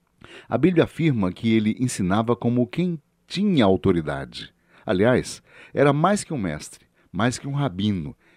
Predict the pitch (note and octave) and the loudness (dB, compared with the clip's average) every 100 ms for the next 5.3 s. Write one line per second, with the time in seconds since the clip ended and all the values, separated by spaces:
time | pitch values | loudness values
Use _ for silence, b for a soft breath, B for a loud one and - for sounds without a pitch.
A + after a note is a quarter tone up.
0 | b F#2 F#2 G#2+ A2+ G2+ C3+ C3+ F2+ E2 | b -2 2 2 0 -4 -4 -4 -6 0
1 | G#2 F2 b b b b b b D#3 E3+ | 0 -2 b b b b b b -2 -2
2 | D#3+ B2+ G#2 F2+ G2 B2 - G#2+ G#2 A2 | 0 0 0 0 4 4 2 2 4 6
3 | B2 E2+ E2 A2+ B2+ C3 A#2 G2+ G2 G#2 | 4 2 2 0 0 -2 -4 -2 0 0
4 | G#2 A2+ G#2+ - G#3+ G3+ F3+ D#3 D3 A#2+ | -2 -4 -2 4 4 4 0 -2 -2 0
5 | A2+ C3 D3 | 2 0 -2